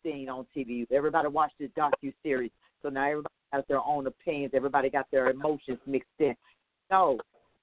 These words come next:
um, I don't like to consume my time with mess. When I hear this stuff on the news, I call it,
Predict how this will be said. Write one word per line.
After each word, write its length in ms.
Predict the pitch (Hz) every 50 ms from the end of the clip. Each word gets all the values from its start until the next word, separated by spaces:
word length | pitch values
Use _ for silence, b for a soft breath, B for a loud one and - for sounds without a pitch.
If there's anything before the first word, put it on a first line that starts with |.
| _ _ _ _ -
um, 300 | 147 147 143 135 127 120 _ _ _ _ _ _ _ -
I 80 | 170
don't 180 | 170 180 185 180 _ -
like 320 | 147 147 175 170 180 170 - _ _ _ _ _ -
to 60 | 175
consume 600 | - - - - _ _ - 220 208 190 180 170
my 180 | 156 151 147 139 - _ -
time 400 | 196 185 175 170 156 151 143 123
with 120 | 135 147 135 - 139
mess. 360 | 147 147 156 170 165 - - _ _ _ _
When 160 | 127 135 139
I 140 | 139 139 135
hear 180 | 143 196 180
this 160 | 165 - 165 - _
stuff 160 | - 180 165 - -
on 100 | 165 156
the 60 | 151
news, 320 | 156 170 175 185 202 202 -
I 120 | 175 160
call 260 | - - 185 175 170 170
it, 100 | 139